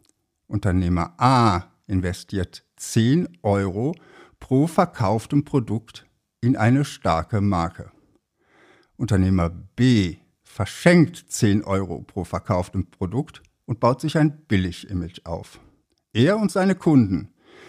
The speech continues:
werden es langfristig schwer haben, von der Rabattdroge wieder runterzukommen. Erinnerst du dich noch an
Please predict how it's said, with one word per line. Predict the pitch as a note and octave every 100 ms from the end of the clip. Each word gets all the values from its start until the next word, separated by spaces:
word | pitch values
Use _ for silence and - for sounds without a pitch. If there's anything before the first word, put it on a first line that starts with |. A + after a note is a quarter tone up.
| _
werden | A2 G#2+ A#2
es | A2
langfristig | B2 A#2 E3 F3 F#3 F3 F3+ D#3
schwer | - C#3+ D#3+ D3
haben, | C#3 C#3+ D3
von | C#3+ B2 A#2
der | G#2+ G#2+
Rabattdroge | G2 G#2+ C3 D3 - _ A#2 A2+ G2+ G2+ A#2 E3+ _ _ _ _
wieder | B2 -
runterzukommen. | A2+ A#2+ G#2+ G2 - E2+ - F#2 - _ _ _ _ _ _ _ - - - -
Erinnerst | A#2 E3 G#3 G3+
du | F#3+
dich | F3+
noch | F3+ E3+ -
an | D3 D3+